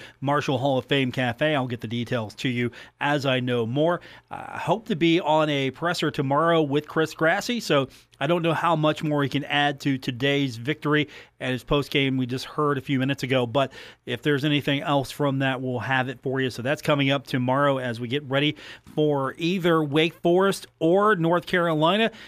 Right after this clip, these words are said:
That will be the opponent waiting for Marshall, as Marshall has punched its ticket into the College Cup, first ever College Cup for the Thundering Herd. That's pretty good. You add that to the resume.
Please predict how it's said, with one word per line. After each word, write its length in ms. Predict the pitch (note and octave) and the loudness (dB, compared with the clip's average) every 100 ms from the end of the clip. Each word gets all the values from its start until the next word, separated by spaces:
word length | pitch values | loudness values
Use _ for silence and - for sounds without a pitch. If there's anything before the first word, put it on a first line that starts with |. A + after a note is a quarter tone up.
| - | -16
That 400 | C3 B2 D3 F#3 | -12 0 0 2
will 160 | F3 E3 | -2 -2
be 240 | D#3 E3 | 0 2
the 140 | D#3+ D#3+ | 2 2
opponent 460 | D3+ F3 E3+ E3+ D3 | 0 0 0 -2 -2
waiting 400 | D3 D#3 D#3+ D#3 | 0 2 2 0
for 160 | D3 | -2
Marshall, 500 | C3+ C3+ F#3 F#3+ A3 | 0 2 2 2 0
as 140 | C#3 A2+ | 0 -4
Marshall 320 | B2+ C#3 C3+ | -4 -4 -6
has 80 | A#2+ | -6
punched 340 | - D3 - - | -6 -6 -6 -6
its 180 | D#3+ | -6
ticket 400 | - F#3 F3 F#3 - - - - | -2 -2 0 -2 -4 -18 -20 -2
into 640 | D#3 E3+ F3+ - E3 D#3+ | -2 0 -2 2 4 4
the 220 | D3 C3+ | 2 -2
College 500 | B2 E3 D#3 D#3 B2+ | -2 0 2 0 -2
Cup, 260 | - F3 - | 0 -2 0
first 280 | G3 A3+ G3 | 2 2 2
ever 240 | G#3 E3+ | 2 0
College 400 | A#2 D#3+ D3 A#2+ | 2 2 2 0
Cup 240 | D3 C3 - - - | 0 -2 -4 -20 -20
for 160 | - D#3 | -2 0
the 120 | C#3+ | 0
Thundering 400 | - C#3+ B2+ B2+ | -2 -2 -2 -4
Herd. 240 | A2+ D#3+ D3 | -2 -2 -2
That's 160 | G3 | -4
pretty 180 | E4+ D#4 | -2 0
good. 240 | F3+ G3 - _ _ - | 2 2 -2 _ _ -6
You 80 | |
add 200 | F3 A3 | 0 2
that 200 | F3 A3 | 2 2
to 80 | G#3 | 2
the 80 | D#3 | 2
resume. 440 | C#3+ A#2+ A#2+ G#2+ | 2 0 -2 -8